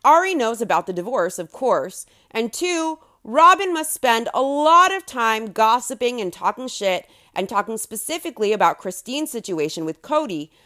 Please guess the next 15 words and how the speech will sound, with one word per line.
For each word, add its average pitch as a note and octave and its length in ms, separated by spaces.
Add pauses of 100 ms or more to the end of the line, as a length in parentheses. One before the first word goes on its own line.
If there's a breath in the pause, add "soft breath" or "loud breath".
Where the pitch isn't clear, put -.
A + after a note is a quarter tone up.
(160 soft breath)
which C4 200
is C4 180
none G3+ 480
of D#3+ 180
her G#3 120
business. D#3 640 (340)
For D4+ 140
some E4+ 380
reason, A#3 520
Christine D4+ 640
lives A3 420
rent-free A#3+ 640
in A3+ 120
Robin's F3 380
head, A3+ 340